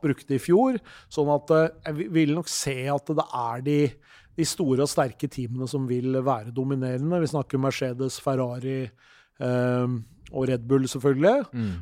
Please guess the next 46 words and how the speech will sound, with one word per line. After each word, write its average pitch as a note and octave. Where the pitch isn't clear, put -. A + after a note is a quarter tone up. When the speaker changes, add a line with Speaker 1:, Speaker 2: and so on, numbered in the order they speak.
Speaker 1:
Og E3+
så A3+
blir D3+
det E3+
jo F3+
morsomt C#3+
å D#3
se C3+
om C#3
Alpine, F#3+
som E3+
jo D#3
er, C#3
eh, C#3
det C#3
gamle B2+
Renault-teamet, C#3
Speaker 2:
Mm. A2
Speaker 1:
eh, D3+
og C3+
McLaren C3+
ikke E3+
minst, A#3+
Speaker 2:
Mm. F#2+
Speaker 1:
kan F3+
være C#3
med D3
og, C#3+
og E3
kjempe C3
opp, -
eh, C#3
mot B2+
disse C3+
her. A2+
Speaker 2:
Jeg B2
synes -
jo E3
også E3+
det E3+
er D#3
litt B2
sånn -
spennende. C3
Altså, G2
f-, -